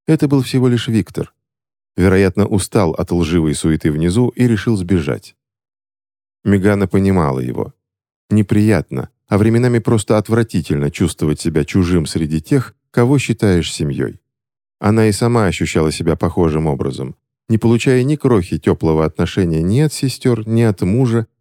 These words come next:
ни от взрослых и ставших совсем чужими детей. Оттого и уезжала в единственный в городе светский клуб, полный бездарных напыщенных куриц. Оттого и садилась каждое утро в таксомотор мистера Эндрю.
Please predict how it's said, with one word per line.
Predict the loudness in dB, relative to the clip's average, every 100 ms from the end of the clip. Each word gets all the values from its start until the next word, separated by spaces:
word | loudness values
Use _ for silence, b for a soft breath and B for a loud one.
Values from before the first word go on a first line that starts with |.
| _ 0
ни | 0
от | 0
взрослых | 0 2 2 2 -2 -2
и |
ставших | -2 -2 -2 -4
совсем | -4 -4 -2 -4
чужими | -2 -2 -2 -2 -4 -8 -8
детей. | -8 -6 -8 -10 -12 _ _ _ _ _ -4
Оттого | 0 2 4 4
и |
уезжала | 4 4 2 2 2 2
в |
единственный | 2 0 0 -2 -2 0 -2
в | 0
городе | 2 2 -2
светский | -4 -2 -2 -2 -8
клуб, | 0 -2 -2 -10 _
полный | 0 2 2 2
бездарных | 0 0 0 0 -2 -2
напыщенных | -4 -2 -4 -2 -6 -6 _
куриц. | -4 -4 -4 -12 -18 _ _ _ _ _ _
Оттого | -4 0 2 2
и | 2
садилась | 0 0 2 0 0
каждое | -2 0 0 2
утро | 2 0 -4
в |
таксомотор | -4 -4 -2 -2 0 0
мистера | 0 -2 -2 -2 0
Эндрю. | 0 0 -4 -6